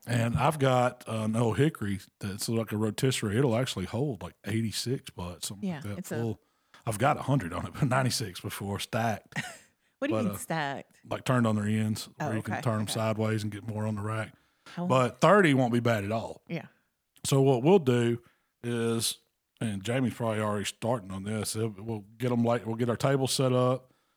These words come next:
Speaker 1: covered with table covers. And the, the hardest part about it to me is getting all the butts out of the package and getting 'em seasoned and on the pit. Once you get that part done, there's nothing to it.
Speaker 2: Yeah.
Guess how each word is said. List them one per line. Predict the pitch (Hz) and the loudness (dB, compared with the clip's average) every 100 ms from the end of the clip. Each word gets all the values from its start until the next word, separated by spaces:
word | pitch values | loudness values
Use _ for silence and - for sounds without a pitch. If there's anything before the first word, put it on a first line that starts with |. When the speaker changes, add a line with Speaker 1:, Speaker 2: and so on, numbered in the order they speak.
| _ - | _ 0
Speaker 1:
covered | 123 127 127 | 2 4 4
with | 131 123 | 2 0
table | - 127 117 | 0 0 0
covers. | - 107 101 110 - _ _ _ _ - | -2 -2 -2 -6 -10 _ _ _ _ -6
And | 120 104 | -4 -2
the, | 107 107 - | -2 -4 -4
the | 107 98 | -4 0
hardest | - 202 190 - | 4 6 6 2
part | 156 147 | 2 2
about | 120 151 202 | 4 2 2
it | - | -2
to | 113 | -4
me | 117 190 185 120 | 2 4 4 4
is | 113 117 113 - | 2 0 -2 -4
getting | 135 117 | -4 0
all | 131 160 | 4 4
the | |
butts | 151 160 156 | 4 2 4
out | 160 | 4
of | 147 | 2
the | |
package | 131 139 143 131 135 123 | 0 2 2 0 -2 0
and | 117 | 2
getting | 127 120 | 2 0
'em | 110 | -2
seasoned | 139 127 127 | 0 2 2
and | 117 | 2
on | 113 | 2
the | 104 | 0
pit. | - 156 110 | 0 0 2
Once | 123 156 | 0 0
you | 156 | 2
get | 139 127 | 2 4
that | 175 175 | 2 2
part | 113 101 | -2 -2
done, | 110 | -2
there's | 107 98 | -2 -2
nothing | 113 104 92 | -4 -4 -4
to | 156 131 | -2 -2
it. | 87 | -4
Speaker 2:
Yeah. | 170 | -10